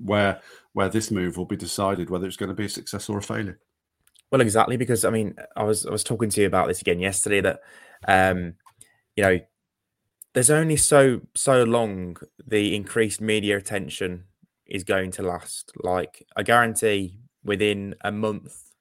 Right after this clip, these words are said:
Speaker 2: if things aren't going, you know, as, as planned and Blues are sweeping aside all before them, um, you know, before a,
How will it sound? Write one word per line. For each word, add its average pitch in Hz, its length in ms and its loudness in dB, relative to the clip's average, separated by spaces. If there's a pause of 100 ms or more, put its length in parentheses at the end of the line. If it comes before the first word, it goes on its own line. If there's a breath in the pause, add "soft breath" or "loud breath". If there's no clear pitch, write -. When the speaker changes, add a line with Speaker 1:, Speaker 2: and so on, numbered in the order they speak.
(540)
Speaker 2:
if 104 160 -4
things 104 320 -2
aren't 101 320 0
going, 98 300 -4
you 98 80 -6
know, 98 180 -4
as, 95 140 -8
as 101 220 -8
planned 101 400 -4
and 95 120 -8
Blues 98 260 -4
are 98 60 -8
sweeping 101 420 -6
aside 95 360 -4
all 98 140 -4
before 101 400 -2
them, 90 160 -4 (600 soft breath)
um, 95 300 -4
you 92 80 -10
know, 92 120 -6
before 101 420 2
a, 95 200 0